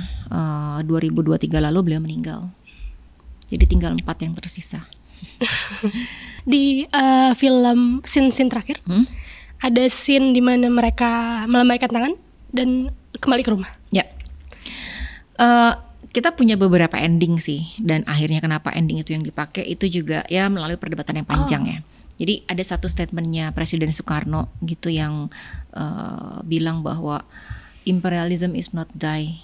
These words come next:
Speaker 1: is only dying." Buat, buat kami itu penting gitu,
Speaker 2: Hmm.
Speaker 1: karena ini bisa kejadian lagi nih
Speaker 2: Hmm.
Speaker 1: kayak gini. Sembilan delapan aja bisa terjadi, dari enam lima ke sembilan delapan kan mirip-mirip.
Speaker 2: Ya.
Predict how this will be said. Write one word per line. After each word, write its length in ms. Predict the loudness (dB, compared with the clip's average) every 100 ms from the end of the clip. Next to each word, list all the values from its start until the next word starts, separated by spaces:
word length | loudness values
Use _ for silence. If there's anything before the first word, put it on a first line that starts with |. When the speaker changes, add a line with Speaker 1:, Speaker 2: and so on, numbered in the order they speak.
| -20 -20 -20 -12
Speaker 1:
is 180 | -10 -6
only 180 | -4 -2
dying." 760 | -2 0 0 0 -2 -6 -8
Buat, 260 | -4 -4 -4
buat 320 | -4 -4 -4 -4
kami 340 | -2 0 0 0
itu 100 | -2
penting 540 | -2 -2 -2 -2 2
gitu, 180 | 2 2
Speaker 2:
Hmm. 80 | -2
Speaker 1:
karena 340 | -6 0 -2 -2 -16 -18 -18 -18 -20 -20 -16 -2
ini 240 | 2 4
bisa 240 | 2 0
kejadian 560 | 0 0 0 2 2 2
lagi 240 | 2 4
nih 320 | 6 6 2 0
Speaker 2:
Hmm. 80 |
Speaker 1:
kayak 140 | -2 0
gini. 260 | 0 0 -2
Sembilan 320 | 0 2 2
delapan 320 | 0 -4 -4 -2
aja 120 | 2
bisa 160 | 2 2
terjadi, 640 | -2 2 2 2 0 -2
dari 240 | -4 -2 -2
enam 240 | -4 -2
lima 240 | 0 2
ke 80 | 0
sembilan 320 | 2 2 2
delapan 240 | -4 -4 -2
kan 80 | 4
mirip-mirip. 600 | 4 2 0 0 0
Speaker 2:
Ya. 80 | -4